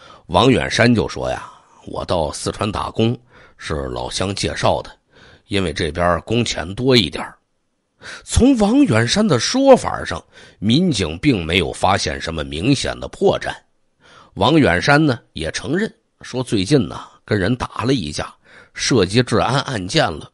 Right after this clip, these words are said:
被当地派出所呢处罚过。除此之外，王远山再也没交代其他的事情。然后他就跟民警说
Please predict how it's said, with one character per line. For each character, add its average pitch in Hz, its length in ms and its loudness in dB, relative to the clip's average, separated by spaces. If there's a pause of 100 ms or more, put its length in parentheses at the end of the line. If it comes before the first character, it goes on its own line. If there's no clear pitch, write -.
被 120 120 -2
当 156 200 0
地 131 100 0
派 120 220 0
出 143 180 0
所 69 240 -4
呢 101 140 -8 (140)
处 90 260 -4
罚 107 280 0
过。 208 220 -4 (520)
除 139 340 2
此 - 220 -6
之 - 120 -2
外， 90 200 0 (220)
王 104 280 0
远 82 320 0
山 110 300 0
再 170 380 -2
也 82 280 -4
没 85 220 -4
交 92 240 -2
代 73 180 -4
其 - 180 -8
他 80 220 0
的 76 80 -8
事 - 180 -8
情。 - 120 -12 (960)
然 120 220 4
后 123 160 -2
他 117 140 -2
就 107 140 0
跟 107 120 -2
民 101 280 0
警 67 220 -8
说 - 260 -4